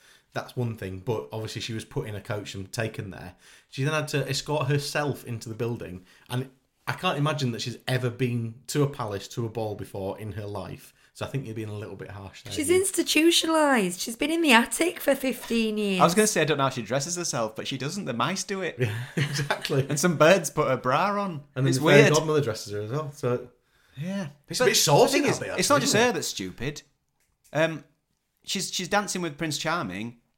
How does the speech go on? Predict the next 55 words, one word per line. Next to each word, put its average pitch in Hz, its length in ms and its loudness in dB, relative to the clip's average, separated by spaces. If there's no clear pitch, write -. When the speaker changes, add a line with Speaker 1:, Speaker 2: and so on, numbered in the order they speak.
Speaker 3:
and 135 260 0
Lady 165 200 0
Tresemme 117 600 -2
sees 156 320 -2
her 101 100 -4
and 110 140 -6
says, 104 400 -4
"Oh, 185 180 -6
she, 165 480 -8
she - 240 -10
looks - 240 -10
familiar. 85 600 -12
I'm 147 120 -10
sure - 260 -10
I've 147 120 -10
seen 104 160 -4
her 123 180 -10
somewhere 107 320 -8
before." 92 520 -10
Speaker 1:
Yeah, 190 180 0
and 170 180 0
then 190 80 2
she 196 60 2
Speaker 2:
Yeah. 190 60 2
Speaker 1:
goes 196 140 6
to - 40 0
have 190 80 0
a 190 80 0
closer 185 240 0
look 165 160 -4
and 135 80 0
the 131 80 -2
curtain's 160 340 0
shut 117 380 -2
Speaker 3:
<laughs> - 40 -20
You've 127 80 -4
Speaker 1:
before 294 160 6
Speaker 3:
been 349 80 8
Speaker 1:
she 370 60 8
Speaker 3:
living 339 200 4
Speaker 1:
lets 302 120 8
Speaker 3:
with 294 220 12
her 359 60 6
Speaker 1:
out. - 80 -2
Speaker 3:
for - 60 4
twenty 285 280 10
years. 247 880 2
Speaker 1:
But 175 160 2
her 180 100 2
hair's 202 200 2
up. 104 260 -4
She's 233 180 -2
got 180 220 2
an 233 60 4
updo. 110 340 -2